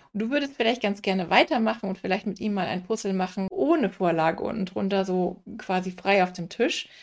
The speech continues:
aber es hat kein Interesse mehr. In drei, vier Monaten später, möglicherweise,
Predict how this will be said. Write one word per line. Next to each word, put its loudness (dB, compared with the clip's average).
aber 2
es -4
hat -4
kein -4
Interesse -10
mehr. -8
In 0
drei, 8
vier 0
Monaten 2
später, 0
möglicherweise, 0